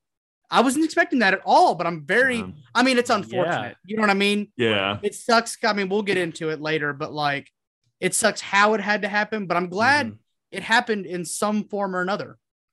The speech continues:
Speaker 3: I mean, I guess it's better. Yeah, it's better than Toad, right? So
Speaker 1: I believe that's true. Yeah,
Speaker 3: yeah,
Speaker 1: for
Speaker 3: yeah.
Speaker 1: sure. Okay.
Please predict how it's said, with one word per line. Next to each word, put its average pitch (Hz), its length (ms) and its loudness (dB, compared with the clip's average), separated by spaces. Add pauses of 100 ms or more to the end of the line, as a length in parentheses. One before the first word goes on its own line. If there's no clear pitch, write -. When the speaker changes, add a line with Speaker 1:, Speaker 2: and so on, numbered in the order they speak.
(160)
Speaker 3:
I 147 60 -6
mean, 202 140 0
I 180 80 2
guess 160 320 -2
it's 151 100 -10
better. 143 300 -2
Yeah, 156 200 -4
it's 135 120 -8
better 139 200 -2
than 127 140 -8
Toad, 131 380 -8 (180)
right? 107 300 -14
So 104 420 -14 (160)
Speaker 1:
I 277 60 -8
believe 277 180 2
that's 254 160 6
true. 226 220 0 (100)
Yeah, 214 240 0
Speaker 3:
yeah, 117 160 -12 (320)
Speaker 1:
for 185 80 -12
Speaker 3:
yeah. 170 60 -10
Speaker 1:
sure. 185 240 -6
Okay. 180 180 -4